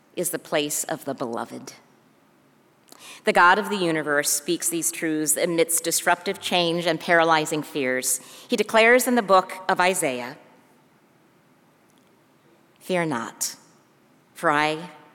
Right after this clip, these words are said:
have redeemed you. I have called you by name. You are mine. When you pass through the waters, I will be with you. And through the rivers,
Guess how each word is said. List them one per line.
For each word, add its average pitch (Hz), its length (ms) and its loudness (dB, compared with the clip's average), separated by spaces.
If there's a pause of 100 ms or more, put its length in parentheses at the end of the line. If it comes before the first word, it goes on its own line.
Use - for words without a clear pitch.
have 165 200 -6
redeemed 147 460 -8
you. 113 200 -16 (840)
I 170 100 4
have 165 140 2
called 196 380 4
you 196 80 -6
by 170 200 0
name. 143 560 -6 (840)
You 151 140 -8
are 135 100 -6
mine. 127 440 -12 (1120)
When 180 120 0
you 165 100 0
pass 156 340 -4
through 180 100 -10
the 165 120 -4
waters, 151 520 -4 (480)
I 175 160 4
will 185 140 -2
be 175 160 -8
with 185 320 -2
you. 113 220 -10 (760)
And 175 160 -4
through 190 200 -2
the 170 100 2
rivers, 214 640 0